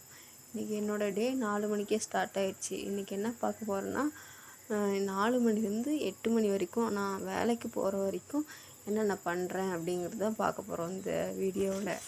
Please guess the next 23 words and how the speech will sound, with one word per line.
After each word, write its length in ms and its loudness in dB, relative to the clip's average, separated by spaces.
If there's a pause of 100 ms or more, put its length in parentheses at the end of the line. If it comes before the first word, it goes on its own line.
(680)
சரி, 220 2
என்ன 220 2
பண்ணலான்னு, 840 2 (460)
சரி, 180 -2
காலையில 420 4
நாலு 220 6
மணிக்கு 340 0
எந்திரிச்சாச்சு. 600 -2
வாச-, 420 0
வா-, 480 -2
வாசல் 440 2
தெளிச்சு 300 0 (160)
கோலம் 360 2
போட்டுக்கிறேன் 920 -4 (100)
ஃப்ரெண்ட்ஸ். 440 0 (1600)
முதல், 520 2 (600)
எல்லாத்துக்கும் 520 6
ஒரு, 480 6 (160)
எல்லாத்துட்டையும் 440 6
ஒரு 160 6
கேள்வி 340 4
கேட்குறேன். 400 0
என்னன்னா, 320 0